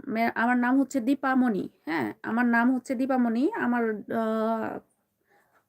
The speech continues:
চ্যানেলের নামও হচ্ছে দীপামণি। হ্যাঁ, সাবস-, সবাই একটু দয়া করে সাবস্ক্রাইব করে আমার একটু পাশে থাকবেন। অবশ্যই, অবশ্যই। আর আপনারা চাইলে আমি অবশ্যই,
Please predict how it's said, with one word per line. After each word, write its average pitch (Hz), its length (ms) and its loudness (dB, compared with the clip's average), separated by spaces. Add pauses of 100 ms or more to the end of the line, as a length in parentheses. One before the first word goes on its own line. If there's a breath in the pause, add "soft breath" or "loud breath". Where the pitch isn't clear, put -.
(1160)
চ্যানেলের 262 440 4
নামও 240 300 4
হচ্ছে 277 360 0
দীপামণি। 226 560 -2
হ্যাঁ, 277 260 -2 (120)
সাবস-, - 460 -8
সবাই 254 280 0
একটু 262 200 -8
দয়া 247 220 2
করে 247 180 -2
সাবস্ক্রাইব 277 680 -6
করে 240 240 0
আমার 240 240 0
একটু 233 200 -4
পাশে 208 260 -8
থাকবেন। 208 400 -4 (880 soft breath)
অবশ্যই, 233 640 0
অবশ্যই। 226 540 -2 (240)
আর 214 240 2 (100)
আপনারা 247 380 -2
চাইলে 240 380 2
আমি 247 220 2
অবশ্যই, 240 520 -2